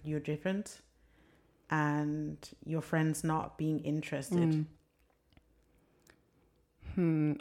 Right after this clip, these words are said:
Speaker 1: Did
Speaker 2: I think I very much felt, uh, like an outsider.
Speaker 1: Mm-hmm.
Speaker 2: Also coming home to, my parents got divorced right around, uh, right around that time.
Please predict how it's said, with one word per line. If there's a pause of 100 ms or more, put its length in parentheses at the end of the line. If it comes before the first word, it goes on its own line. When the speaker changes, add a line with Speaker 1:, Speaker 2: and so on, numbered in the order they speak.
(100)
Speaker 1:
Did
Speaker 2:
I
think
I
very
much
felt, (160)
uh, (100)
like
an
outsider. (460)
Speaker 1:
Mm-hmm.
Speaker 2:
Also
coming
home (160)
to,
my
parents
got
divorced
right (220)
around, (180)
uh, (240)
right
around
that
time.